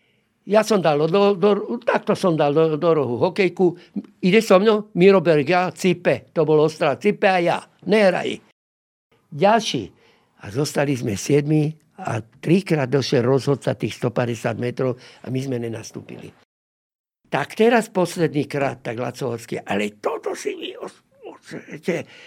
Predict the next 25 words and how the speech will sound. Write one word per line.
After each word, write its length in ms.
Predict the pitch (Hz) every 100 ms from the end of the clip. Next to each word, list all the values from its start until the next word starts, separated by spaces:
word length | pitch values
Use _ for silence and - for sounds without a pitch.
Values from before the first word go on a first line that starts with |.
| _
tak 240 | - 208 226
nech 240 | 269 -
tam 160 | - 226
ide 160 | 190
ten 240 | 190 196 170
váš 240 | 160 131
Zurila.“ 400 | 165 170 151 117
Vtedy 240 | 104 175 156
má 160 | 139
sedemnásť 640 | 120 156 131 120 113 117 110
rokov. 320 | 101 - - _ _ _ _ _ _
Prvý 400 | - 220 196 170
útok, 480 | 175 175 160 - - _ _ _
gól. 320 | 160 135 117 104 _ _
<laughs> 100 | _ - - 180 147 127 190 185 170 185 143 190 185 170 165 - - 151 - - 226 285 - 196
A 20 | 185
ten 160 | 165 247
sa 240 | 247 208
na 160 | 196 175
nás 240 | 170 156
otočil. 640 | 143 135 - 113 - 120 131 185
Vy, 400 | 165 247 226 - _ _ _ _ _ _
všetky 640 | - - 247 294 - 262
vybrané 640 | 240 175 240 226 220 226 233
slová, 640 | - 208 214 185 180 165